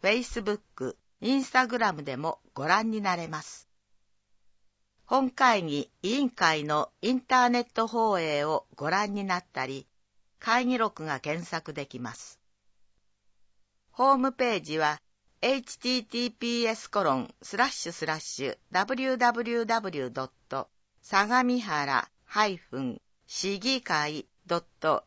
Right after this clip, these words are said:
ジェーピースラッシュ です。アクセスは検索サイトから、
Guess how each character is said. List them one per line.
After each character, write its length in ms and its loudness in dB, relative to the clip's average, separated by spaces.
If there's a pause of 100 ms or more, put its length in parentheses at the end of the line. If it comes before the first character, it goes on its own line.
ジ 120 -2
ェ 80 2
ー 140 -8
ピ 420 -6
ー 40 -20
ス 160 -10
ラ 80 2
ッ 40 -6
シ 220 -10
ュ 40 -12
で 100 -8
す。 320 -18 (2000)
ア 120 4
ク 80 -18
セ 160 -2
ス 160 -6
は 260 8
検 260 -4
索 220 2
サ 220 2
イ 80 -4
ト 160 -8
か 120 -4
ら、 220 -2